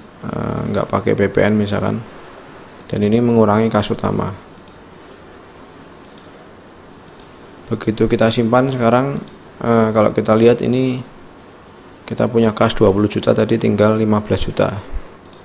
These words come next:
Dan di neraca kalau kita cek, sekarang kita punya,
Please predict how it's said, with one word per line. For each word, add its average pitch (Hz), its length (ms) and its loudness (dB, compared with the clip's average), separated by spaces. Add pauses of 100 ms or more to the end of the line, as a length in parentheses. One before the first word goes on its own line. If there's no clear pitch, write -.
(520)
Dan 110 400 0
di 101 580 2
neraca 107 540 2
kalau 107 240 2
kita 101 240 0
cek, 117 180 2 (2250)
sekarang 113 340 0
kita 113 240 0
punya, 110 400 2